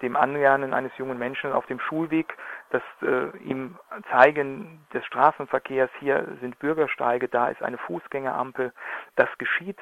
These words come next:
bei jungen Menschen auf dem Weg zur Schule wie selbstverständlich. Junge Menschen auf dem Weg ins Internet haben diese Begleitung meistens nicht. Die werden mit einem Handy beschenkt, äh, zu irgendwelchen Anlässen. Äh,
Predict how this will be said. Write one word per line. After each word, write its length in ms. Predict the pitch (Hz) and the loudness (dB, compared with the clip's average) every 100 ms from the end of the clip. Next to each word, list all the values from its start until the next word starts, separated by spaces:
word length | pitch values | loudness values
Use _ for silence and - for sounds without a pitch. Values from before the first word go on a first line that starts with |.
| - | 0
bei 140 | 139 | 2
jungen 320 | 135 139 127 | 2 -2 -4
Menschen 360 | 123 143 - 151 | -4 -4 -6 -8
auf 120 | 135 | -10
dem 160 | - 123 | -10 -8
Weg 180 | 127 - | -8 -8
zur 140 | 113 | -12
Schule 360 | - 175 196 180 | -8 -6 -4 -4
wie 120 | 147 | -2
selbstverständlich. 920 | 127 123 - 131 - 110 - - - - - - - - - | 0 0 -2 -8 -6 -8 -10 -20 -20 -20 -20 -16 -16 -18 -8
Junge 180 | 123 127 | -2 2
Menschen 320 | 135 156 - | 2 2 0
auf 140 | 151 | -2
dem 200 | - 123 | -2 -8
Weg 220 | 123 143 - | -6 -8 -8
ins 160 | - | -12
Internet 540 | - 175 208 190 185 - - | -8 -6 -2 0 0 -2 -8
haben 420 | - 123 131 123 - - | -2 0 -2 -4 -18 -16
diese 420 | 143 190 190 180 | -14 -10 -8 -8
Begleitung 560 | 175 - 135 123 139 127 | -8 -2 2 2 -2 -8
meistens 460 | 117 107 - 123 - | -8 -8 -10 -18 -14
nicht. 180 | - - - _ - - - - - - | -14 -14 -18 _ -20 -20 -20 -20 -18 -10
Die 120 | 131 | 0
werden 600 | 156 156 147 139 - - - - | 6 6 4 -8 -12 -18 -20 -8
mit 160 | 131 127 | -4 -4
einem 120 | 131 | 0
Handy 340 | 127 196 196 | 0 0 -2
beschenkt, 560 | 175 147 131 147 117 196 - - | -6 -4 0 2 2 -4 -12 -4
äh, 200 | 160 143 | -4 -4
zu 100 | - | -6
irgendwelchen 560 | 165 151 143 135 123 113 | -2 -2 0 -2 -2 -4
Anlässen. 520 | 151 180 175 - 160 - - - - | -4 0 -2 -2 -8 -12 -16 -16 -6
Äh, 200 | - 131 | 0 0